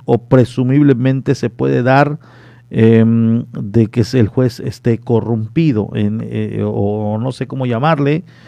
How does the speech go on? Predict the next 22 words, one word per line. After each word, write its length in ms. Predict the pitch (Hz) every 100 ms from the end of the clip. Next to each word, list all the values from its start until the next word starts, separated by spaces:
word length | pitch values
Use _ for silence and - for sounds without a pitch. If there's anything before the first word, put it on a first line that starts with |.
| - - -
eh, 400 | 113 113 123 123
po-, 320 | - 117 123
em, 580 | 117 101 95 95 104 107 - _ - - - _ - 131
porque 500 | 131 120 - 127 123
actuó 360 | 110 - 139
de 60 | 135
esta 200 | - 123
manera, 540 | 117 131 147 120 92 - - - - -
teniendo 440 | 123 131 147 143
según 480 | - 127 147 143 135 - - - -
la 200 | 123 127
familia 520 | 131 139 143 139 139
y 100 | 131
esta 220 | 131 139
joven 380 | 143 139 139 147
todas 300 | 135 131 135
las 140 | 120
pruebas 520 | - 131 131 127 - - - - - _ _
que, 600 | - 117 113 113 127 127 -
que 280 | - 117 101
señalan 800 | 98 - 120 127 135 147 165 160
al 720 | 131 107 107 110 107 107 110